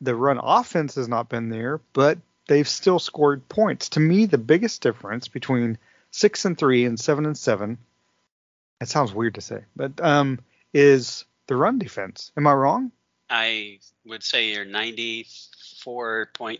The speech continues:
Speaker 2: two percent right.
Speaker 1: And Jason
Speaker 2: Yeah.
Speaker 1: Myers keeps making those damn field goals.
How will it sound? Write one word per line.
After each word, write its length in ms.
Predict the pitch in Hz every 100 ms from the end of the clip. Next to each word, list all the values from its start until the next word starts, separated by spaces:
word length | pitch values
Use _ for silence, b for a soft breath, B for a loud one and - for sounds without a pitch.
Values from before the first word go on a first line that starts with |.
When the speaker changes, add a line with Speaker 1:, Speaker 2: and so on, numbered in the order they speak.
| -
Speaker 2:
two 180 | - 110
percent 400 | 117 - 107 -
right. 260 | 101 92 - B B
Speaker 1:
And 120 | 135 127
Jason 340 | 190 240 196
Speaker 2:
Yeah. 40 | 170
Speaker 1:
Myers 360 | 175 180 160
keeps 380 | - - 196 -
making 240 | 156 156 131
those 180 | 110
damn 300 | - 120 123
field 280 | 127 - 78
goals. 380 | 82 73 -